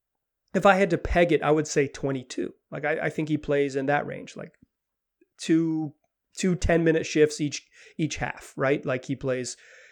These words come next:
you know, last five, first five of, of, of the first and second quarters, and same in the third and the fourth. That's, that's how I kind of envision him being part of this. Obviously, rotation stuff can change. I'm gonna be watching that closely. If you're a long time listener to the show, you know I'm a lineups nerd.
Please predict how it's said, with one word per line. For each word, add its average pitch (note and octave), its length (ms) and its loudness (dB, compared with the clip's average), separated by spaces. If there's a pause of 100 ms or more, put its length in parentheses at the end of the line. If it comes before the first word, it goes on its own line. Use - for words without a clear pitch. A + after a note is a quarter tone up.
you C3+ 60 -6
know, A#2 120 -2
last C3 320 0
five, B2+ 200 0
first C3+ 280 -2
five A#2+ 360 -2
of, A#2+ 180 -10
of, - 400 -10
of B2+ 200 -8
the B2+ 80 -12
first - 360 -10
and A#2 300 -8
second C3 340 -10
quarters, C#3+ 380 2
and B2 100 -10
same B2+ 240 -10
in C#3+ 100 -12
the C#3 60 -14
third B2+ 260 -10
and C3 120 -6
the C#3+ 40 -6
fourth. - 320 -2
That's, D#3 280 -2
that's F#3 260 0
how F#3 180 2
I E3 60 4
kind E3+ 240 -2
of D3 80 -2
envision C#3+ 640 -2
him C3 240 -8
being A#2+ 280 -8
part - 280 -6
of - 80 -14
this. - 240 -12 (260)
Obviously, G#3 340 4
rotation E3 400 2
stuff C#3+ 260 0
can C3+ 120 -6
change. E3+ 400 0
I'm C3 140 -2
gonna B2 160 -6
be B2+ 160 -6
watching A#2+ 280 -4
that B2 140 -12
closely. F3+ 380 -2
If - 120 -10
you're B2+ 140 -14
a B2 80 -16
long D3+ 240 4
time C3+ 160 -4
listener C3+ 220 -6
to - 20 -10
the C3 60 -12
show, A3 260 2
you E3+ 120 0
know C3+ 160 -2
I'm B2 120 -2
a - 20 -2
lineups E3+ 400 0
nerd. E3+ 260 0